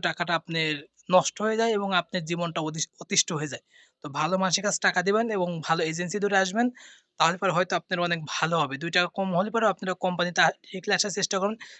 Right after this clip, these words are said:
সাপ্লাই ভিসা আসলে পরে ভাই শান্তি পাবেন না। আপনি এক জায়গায় কাজ করলেন দুই মাস, এক জায়গায় কাজ করলেন তিন মাস, আপনার এক ধরনের এক ক্যাটাগরি কাজ করবেন, আপনার কোনো সময় এক ক্যাটাগরি কাজ পাবেন না। আর কোম্পানিতে আসলে পরে আপনি এক ক্যাটাগরি কাজ পাবেন এবং কাজটা শিখতেও পারবেন এবং ভবিষ্যতে আরও অন্য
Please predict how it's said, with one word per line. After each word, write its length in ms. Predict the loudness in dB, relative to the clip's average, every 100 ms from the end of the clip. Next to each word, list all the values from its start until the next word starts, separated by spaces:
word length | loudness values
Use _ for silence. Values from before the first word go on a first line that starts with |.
| _
সাপ্লাই 360 | 0 0 2 -4
ভিসা 200 | 0 2
আসলে 200 | 2 2
পরে 160 | 0 2
ভাই 120 | 0 0
শান্তি 340 | -2 -2 -2 0
পাবেন 240 | 0 2
না। 60 | 0
আপনি 140 | 0 -2
এক 100 | -4
জায়গায় 240 | -2 0 2
কাজ 160 | 2 0
করলেন 200 | -4 -4
দুই 120 | -2
মাস, 100 | -2 -2
এক 40 | -4
জায়গায় 160 | -2 2
কাজ 80 | 2
করলেন 200 | 2 -4
তিন 160 | -4 -2
মাস, 140 | -2 -4 -8 -20 -4
আপনার 280 | -4 0 0 2
এক 80 | 2 2
ধরনের 280 | 0 2 2
এক 120 | 2
ক্যাটাগরি 360 | 2 2 2 0
কাজ 180 | -2 -2
করবেন, 280 | -4 -6 -8 -12 _ -18 -10
আপনার 240 | -4 -4 -4
কোনো 240 | -4 2
সময় 260 | 2 4 2
এক 120 | 2
ক্যাটাগরি 300 | 0 0 0 0
কাজ 120 | 0 0
পাবেন 220 | 0 0 0
না। 80 | -2
আর 80 | -2
কোম্পানিতে 420 | -4 -2 -2 -2
আসলে 140 | -4 0
পরে 120 | 0
আপনি 100 | 2
এক 100 | 0 2
ক্যাটাগরি 300 | 0 0 2
কাজ 180 | 0 0
পাবেন 240 | -4 -6 -8 -16 -12
এবং 120 | -8 0
কাজটা 220 | 0 0 0
শিখতেও 480 | 0 0 _ -8
পারবেন 300 | 0 0 0 -2
এবং 140 | -4 -6 -12 -20 _
ভবিষ্যতে 560 | -2 2 4 4 4 2 4 4
আরও 160 | 4 2 2
অন্য 220 | 2 -2